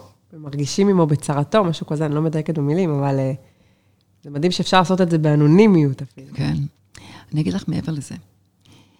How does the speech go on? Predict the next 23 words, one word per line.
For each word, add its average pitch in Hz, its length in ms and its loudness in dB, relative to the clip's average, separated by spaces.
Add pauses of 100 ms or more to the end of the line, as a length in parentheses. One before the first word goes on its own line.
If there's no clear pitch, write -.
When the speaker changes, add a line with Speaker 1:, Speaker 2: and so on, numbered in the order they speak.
(1200)
Speaker 2:
כשמישהי 170 400 -2
מסירה 156 340 -2
את 175 120 -6
ליבה, 156 320 -2 (1200)
קודם 214 160 -6
כל, 214 100 -6
באמת, 165 360 -2 (260)
אז, - 280 -12
אה, - 100 -14
את - 140 -14
ה-, - 40 -8 (440)
ישיחנה 175 560 -4
זה 151 160 -6
ל-, - 260 -12
להוציא - 300 -6
מהלב, 160 560 -6
אה, 147 100 -10 (100)
כן? 175 180 -2 (720)
אבל 156 100 -4
אנחנו 190 260 -6
רואים 175 300 -4
בקו 160 540 -10
שלנו 156 440 -10